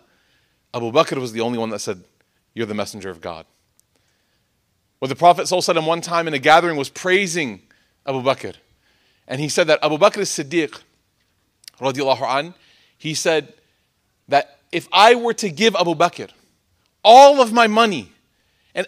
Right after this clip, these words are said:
everything that I have, my property, everything that belongs to me in my name, if I could give it to him,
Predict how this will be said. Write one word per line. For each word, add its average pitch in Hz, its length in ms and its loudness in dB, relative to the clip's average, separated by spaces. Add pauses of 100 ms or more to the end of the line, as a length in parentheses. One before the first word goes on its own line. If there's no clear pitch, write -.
everything 302 460 4
that 269 100 4
I 233 100 4
have, 208 380 0
my 165 140 -2
property, 220 680 -4 (560)
everything 269 560 2
that 220 180 -2
belongs 226 600 2
to - 100 -4
me 226 300 0
in 185 100 -6
my 233 200 2
name, 240 260 -2
if 180 100 -8
I 226 100 2
could 175 240 -8
give 320 200 4
it 311 100 -2
to 277 140 -2
him, 233 380 -2